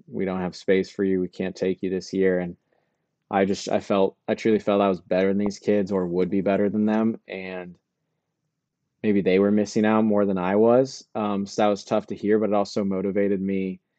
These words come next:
You know, I knew I needed to get a little better, but a lot of them ju-, a lot of conversations just went like, "Hey, we, we tr-, we would like to have you." We, we tried a couple, uh, one coach tried to get another spot on the team just so I could play there, but it just didn't work out. And, um,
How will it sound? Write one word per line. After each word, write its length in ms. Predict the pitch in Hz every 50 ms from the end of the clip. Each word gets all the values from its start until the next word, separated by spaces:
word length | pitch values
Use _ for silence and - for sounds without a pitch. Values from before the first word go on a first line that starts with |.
| _ _ _ _ _ _ _ _ -
You 80 | 107
know, 160 | 104 104 107
I 160 | - 95 98 98
knew 180 | 101 104 101
I 80 | 101 98
needed 240 | 98 98 95 90 87
to 60 | 87
get 140 | 95 92 92
a 40 |
little 160 | 92 92 90 87
better, 340 | 80 95 92 92 90 87
but 340 | 85 80 95 92 90 85 - _ _ _ _ _ _ _ _ _ _ _ _ _ _ -
a 60 | -
lot 100 | 110 110 - -
of 60 | 113
them 160 | 113 107 104 98
ju-, 220 | - 113 117 - -
a 100 | - -
lot 200 | 104 107 107 107
of 100 | 110 107
conversations 640 | - 110 107 104 98 - - 104 104 98 - 107 95
just 220 | 101 98 - -
went 360 | 95 95 95 101 98 92 87 _ _ _ _ _ _ _ _ -
like, 160 | 92 92 90
"Hey, 160 | 104 101 104
we, 200 | 101 104 101 98
we 240 | - - 104 104 98
tr-, 260 | 101 - - - -
we 140 | 113 110 104
would 120 | 101 98
like 260 | 95 95 95 98 95
to 80 | - -
have 200 | 101 98 98 95
you." 400 | 101 98 98 98 95 92 95 - _ _ _ _ _ _ _ _ _ _ - -
We, 200 | - 104 92 - _ -
we 140 | 113 107
tried 680 | 101 - - 101 95 95 98 98 98 98 98 95 98 - _ _
a 20 | _
couple, 300 | - - 101 101 101 98
uh, 20 |
one 300 | 98 98 98 101 101 101
coach 320 | - - 101 101 98 - -
tried 180 | - 107 101
to 80 | 95 98
get 80 | 101
another 220 | 98 95 95 92 87
spot 340 | - - - 95 92 92 92
on 80 | 95
the 80 | 92 90
team 320 | - - 101 98 95 92
just 140 | 90 95 -
so 80 | - 95
I 40 |
could 120 | 92 90 -
play 240 | - - 95 92 90
there, 160 | 92 90 87
but 240 | 90 90 87 85 _ _ _ _ _ _ _ _ _ _ -
it 100 | - -
just 140 | 101 - -
didn't 180 | 107 95 95
work 220 | 95 90 87 87 -
out. 300 | 92 95 95 95 90 76
And, 260 | 85 87 87 85 85
um, 400 | 85 82 82 82 85 82 82 87